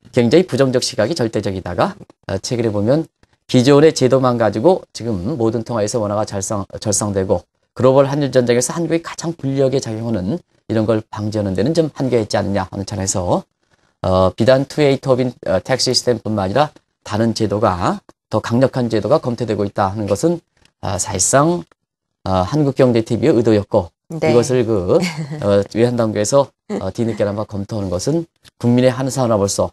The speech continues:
Speaker 1: 특히, 어, 기아차, 현대차 같은 이런 분들이 굉장히 반기지 않겠나 생각합니다.
Speaker 2: <laughs>
Speaker 1: 이거는
Speaker 2: 알겠습니다.
Speaker 1: 기아차, 현대차는 한국의 수출 기업의 대표고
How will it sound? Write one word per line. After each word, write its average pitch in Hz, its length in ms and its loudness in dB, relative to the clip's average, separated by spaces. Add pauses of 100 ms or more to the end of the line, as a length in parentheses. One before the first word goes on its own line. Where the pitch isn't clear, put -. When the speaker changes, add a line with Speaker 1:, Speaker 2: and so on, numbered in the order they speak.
(120)
Speaker 1:
특히, 185 340 0 (480)
어, 95 200 0
기아차, 135 460 2
현대차 143 380 0
같은 113 300 0
이런 120 200 2
분들이 120 440 0
굉장히 104 300 -4
반기지 - 380 -8
않겠나 104 360 -4
생각합니다. 95 680 0 (120)
Speaker 2:
<laughs> 139 180 -8
Speaker 1:
이거는 147 240 4
Speaker 2:
알겠습니다. 160 340 -4
Speaker 1:
기아차, 139 420 4
현대차는 156 680 0 (260)
한국의 135 400 -2
수출 117 300 -6
기업의 117 220 0
대표고 117 580 0